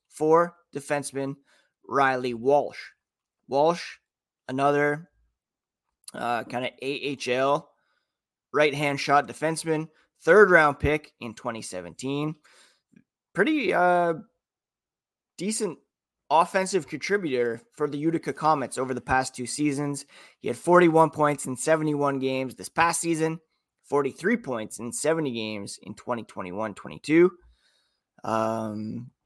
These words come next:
again, another guy who could challenge for some playing time on the cheap for the Boston Bruins. Uh, he is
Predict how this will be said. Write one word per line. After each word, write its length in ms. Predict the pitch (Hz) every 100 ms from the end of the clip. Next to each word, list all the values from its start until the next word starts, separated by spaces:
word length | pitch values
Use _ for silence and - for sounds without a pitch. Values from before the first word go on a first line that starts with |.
| _
again, 320 | 117 120 131 110
another 380 | 127 131 135
guy 340 | 131 123 120 117
who 420 | 123 123 123 120 _
could 380 | - 151 151 139 -
challenge 760 | - 170 147 139 123 127 120 - _ _
for 340 | - 123 127
some 200 | - 185
playing 340 | - 180 202
time 440 | 196 113 98 98 135 _ _ _ _ _ _
on 180 | 123 127
the 80 |
cheap 400 | 123 - 131 113 - _ _ _
for 340 | - 135 127
the 80 | 120
Boston 440 | 117 117 117 117 113
Bruins. 680 | 117 117 110 110 110 - - _ _ _
Uh, 160 | - 113
he 380 | 113 135 135 -
is 340 | 131 139 131